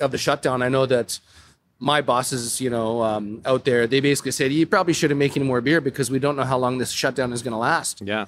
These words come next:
Speaker 1: And I said, "Well, you know, I would like to have a Pilsner on in the summertime, and these beers can seriously age for, you know, six or eight months kind of thing."
Speaker 2: And, and they just get better with age.
Speaker 1: And they do.
Speaker 2: Yeah,
Speaker 1: And,
Speaker 2: yeah.
Speaker 1: and in fact, one of the things that was a real eye-opener for me when I went to Germany a few years ago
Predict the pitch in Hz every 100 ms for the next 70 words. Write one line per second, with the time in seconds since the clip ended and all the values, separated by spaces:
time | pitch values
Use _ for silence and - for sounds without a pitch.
0 | - 135 131 139 139 156 160 160 156 151
1 | 147 143 143 - _ - 160 202 139 151
2 | 147 143 135 156 143 143 139 139 151 147
3 | 143 131 - 139 160 165 156 170 185 135
4 | 131 156 160 160 170 - 135 - 139 139
5 | 131 120 135 135 - 123 117 113 - -
6 | - 127 120 120 - 139 - 113 120 139
7 | 123 139 - 139 139 139 175 139 120 113
8 | 123 127 131 131 120 117 135 117 120 180
9 | - 131 131 131 135 117 117 120 117 131
10 | 131 147 135 135 - 123 147 139 131 143
11 | 139 131 120 117 123 135 147 139 127 139
12 | 131 127 117 123 117 120 123 117 117 127
13 | 110 127 131 143 131 120 131 120 147 170
14 | 139 120 110 113